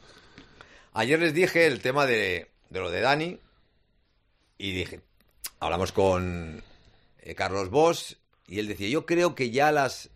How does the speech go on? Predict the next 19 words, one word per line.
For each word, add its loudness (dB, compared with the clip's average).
vendió -2
o 0
por -6
el -6
efecto -4
acordeón". -2
Dije, -14
"Es -10
que -6
yo -4
no -2
lo 0
tengo -6
claro -4
si -8
ese -4
cinco -2
por -2
ciento -4